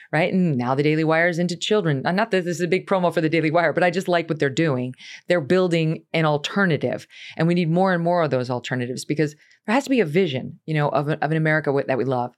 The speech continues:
of the family unit that's intact and working and loves one another. You know, we do little things in our family, like when we go on vacation together, we don't bring a friend.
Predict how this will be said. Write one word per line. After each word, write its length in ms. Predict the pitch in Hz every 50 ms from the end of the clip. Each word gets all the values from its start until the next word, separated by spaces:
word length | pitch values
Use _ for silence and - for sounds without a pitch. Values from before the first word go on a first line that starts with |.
| - - - - - - -
of 340 | 160 160 151 151 151 143 147 _ _ _ _ _ _ _ _ _ _ _
the 160 | - 170 180
family 320 | 175 - 196 185 180 175 165
unit 300 | 147 151 165 156 139 147
that's 180 | - 127 -
intact 540 | 151 143 135 - - 151 143 127 127 - - - -
and 180 | 147 143 135
working 560 | 120 139 139 135 135 - 127 127 131 - - _ -
and 320 | 139 143 143 143 143 -
loves 360 | 139 143 156 175 220 226 196
one 160 | 147 143 131 123
another. 380 | 120 120 120 120 120 117 - - - - - - - - _ _ -
You 100 | 185 180
know, 200 | 180 180 180 180
we 160 | 180 233 277
do 180 | - 359 349 285
little 240 | 196 175 196 190
things 240 | 180 190 185 175 151
in 80 | 156 143
our 120 | 143 151
family, 420 | 147 143 131 123 123 127 127 127 127
like 360 | 127 127 127 127 - - _ _ _ _ _ _ _ _ _ _ _ -
when 140 | 170 175 175
we 80 | 180
go 80 | 170 180
on 80 | 170 160
vacation 420 | 160 160 156 156 147 147 - 147
together, 380 | 139 143 139 131 131 131 127 127
we 200 | - 151 160 170
don't 180 | 185 175 147
bring 140 | 170 165 147
a 40 | 139
friend. 320 | - 139 127 117 110 -